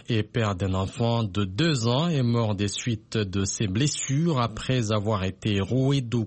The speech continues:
coups dans la rue le dix-neuf juillet lors d'une agression qualifiée de raciste par ses proches à Kantele, dans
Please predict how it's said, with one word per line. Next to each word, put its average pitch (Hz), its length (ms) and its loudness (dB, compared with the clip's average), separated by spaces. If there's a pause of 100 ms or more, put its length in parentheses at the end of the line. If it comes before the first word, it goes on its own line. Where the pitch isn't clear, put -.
(120)
coups 196 180 0
dans 131 180 2
la 107 140 2
rue 165 160 2 (540)
le 135 100 2
dix-neuf 120 560 0
juillet 113 560 0 (160)
lors 107 260 2
d'une 101 200 0
agression 113 560 0
qualifiée 131 580 0
de 110 140 2
raciste 117 760 0
par 98 260 -2
ses 92 220 -2
proches 107 400 -2
à 95 100 0
Kantele, 113 680 0 (480)
dans 135 260 2